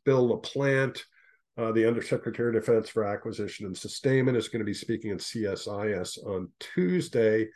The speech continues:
Now, he's made a couple of appearances recently at an N D I A conference and then, um, at the Center for New American Security. So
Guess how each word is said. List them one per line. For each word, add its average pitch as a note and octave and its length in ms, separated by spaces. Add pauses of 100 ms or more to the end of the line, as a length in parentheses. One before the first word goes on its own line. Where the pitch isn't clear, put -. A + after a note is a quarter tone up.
(360)
Now, B2+ 120
he's E3+ 320
made D3+ 160
a A#2+ 60
couple C3 300
of A2+ 100
appearances A2+ 720
recently A#2 520
at G2 160 (220)
an G#2+ 100
N G#2+ 140
D G2+ 200
I G2 120
A C3+ 220
conference A#2 720
and G2+ 80
then, G2 240 (180)
um, G2 380 (100)
at G2 200 (120)
the G#2 140
Center A2 320
for - 120
New G2 200
American G2 400
Security. C#3 800 (560)
So C3+ 600